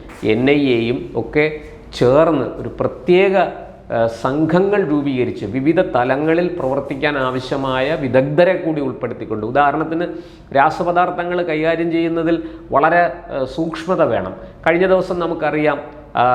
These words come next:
കാശ്മീരിലെ നൗഗാം പോലീസ് സ്റ്റേഷനിൽ പൊട്ടിത്തെറി ഉണ്ടായി, ഒമ്പത് പോലീസുകാരാണ് മരിച്ചത്. അത്, അതുപോലും, അതിൻ്റെ പുറകിൽ പോലും ഒരു അട്ടിമറി സംശയിക്കുന്നുണ്ട്. എന്തായാലും ഡി ജി പി പറഞ്ഞു അട്ടിമറിയില്ല, ഇത് സൂക്ഷ്മത കുറവുകൊണ്ട് പറ്റിയതാണ്,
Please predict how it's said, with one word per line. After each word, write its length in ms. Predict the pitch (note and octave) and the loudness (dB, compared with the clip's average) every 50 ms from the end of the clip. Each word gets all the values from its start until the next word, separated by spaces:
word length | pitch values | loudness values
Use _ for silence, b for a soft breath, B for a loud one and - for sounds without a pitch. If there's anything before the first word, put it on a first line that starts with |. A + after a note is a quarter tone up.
| B2 - - C3 - - | 2 0 -4 -4 -2 2
കാശ്മീരിലെ 600 | C#3+ D3 C#3+ - - D#3+ E3 E3+ E3 E3 D#3+ D#3+ | 2 2 2 0 -2 -2 -2 0 0 0 0 0
നൗഗാം 520 | D3+ C#3+ D3 D#3 D#3+ D#3+ F3 F3+ F3 F3 | 0 2 2 2 2 4 4 2 2 2
പോലീസ് 240 | - E3 D#3+ D#3+ D#3+ | 0 0 0 0 -2
സ്റ്റേഷനിൽ 400 | - E3 D#3 - - D3+ D3+ D3 | -2 -4 -6 -6 -6 -6 -6 -4
പൊട്ടിത്തെറി 460 | C#3+ - D3 C3+ D#3+ C#3 D#3+ D#3 D#3 | -4 -4 -4 -2 -2 0 0 2 2
ഉണ്ടായി, 300 | D3 C#3 C#3 C#3 C#3 C#3+ | 2 2 2 2 2 2
ഒമ്പത് 340 | C#3+ C#3 C#3 - D3+ F3+ E3+ | 2 2 2 2 2 2 2
പോലീസുകാരാണ് 720 | D3+ C#3 C#3+ C#3+ D3 C#3+ - - D3+ C#3 C3+ C3 B2+ B2+ B2 | 0 0 0 0 0 0 0 0 0 2 2 2 2 2 0
മരിച്ചത്. 440 | A#2+ A2+ G#2+ A2 - - G#2+ F2 F2 B B B B B B - | -2 -4 -4 -4 -6 -6 -6 -6 -8 B B B B B B 0
അത്, 380 | - C#3+ D#3 F3+ F#3+ F#3+ - - | 2 4 4 4 4 4 2 2
അതുപോലും, 680 | C3 C#3+ D#3+ F#3+ F#3 F#3+ G3 G#3 G#3 G#3+ G#3 D#3+ C#3+ | 2 2 2 2 4 4 4 4 4 2 0 -2 -4
അതിൻ്റെ 240 | D3 D#3+ F3+ F#3+ G3+ | -4 -2 -2 -2 -2
പുറകിൽ 340 | E3 F3 E3+ F3+ F#3+ G3 F#3+ F#3+ | 0 0 0 0 0 0 -2 -2
പോലും 260 | F#3 F#3 F#3 F#3+ F3+ F3+ | -2 0 0 2 0 0
ഒരു 80 | E3+ D#3+ | 0 0
അട്ടിമറി 520 | D3+ D3 - - - G#3+ G#3 G3+ G3 F#3 | 0 -2 0 2 2 4 4 4 2 2
സംശയിക്കുന്നുണ്ട്. 840 | - - D#3 C#3+ C3+ - D#3 D3 C3+ C3 A#2+ A2+ A2 A2 A2+ A#2+ D3+ | 0 -2 -4 -6 -4 -2 -2 -2 -2 -4 -4 -4 -4 -4 -4 -4 -2
എന്തായാലും 360 | E3+ D#3+ E3 F3 F#3+ G3+ G#3 | 0 2 2 2 4 2 2
ഡി 180 | F#3+ E3 F3+ G3 | 2 2 2 2
ജി 140 | F3 G3 G#3 | 0 -2 -2
പി 140 | F3+ A3 | -2 -2
പറഞ്ഞു 440 | G#3+ F3 F3 E3 E3 E3+ F3 F#3 F#3+ F3+ B B B B - | 0 2 2 2 2 2 2 2 0 0 B B B B -6
അട്ടിമറിയില്ല, 840 | - C3+ - E3+ E3 E3+ E3+ E3+ E3 D#3+ D#3 D#3 E3+ F#3 F3+ - - | -4 -2 0 0 2 2 2 4 2 2 2 2 2 0 0 -4 -6
ഇത് 200 | - C#3+ D#3 D#3+ | -2 0 0 0
സൂക്ഷ്മത 480 | D#3+ D#3+ D#3+ D3 C#3 - - D#3 D#3 E3 | 2 0 -2 -4 -4 -2 0 2 2 2
കുറവുകൊണ്ട് 480 | E3 C#3+ D3+ D#3 D#3 D#3 D#3+ D#3+ D#3 D3 | 2 2 2 2 2 2 2 2 0 0
പറ്റിയതാണ്, 640 | - C#3+ C3+ B2+ - D#3+ D#3 D#3 D3 C#3+ D3 D#3 | -2 -4 -4 0 0 2 4 4 4 2 2 0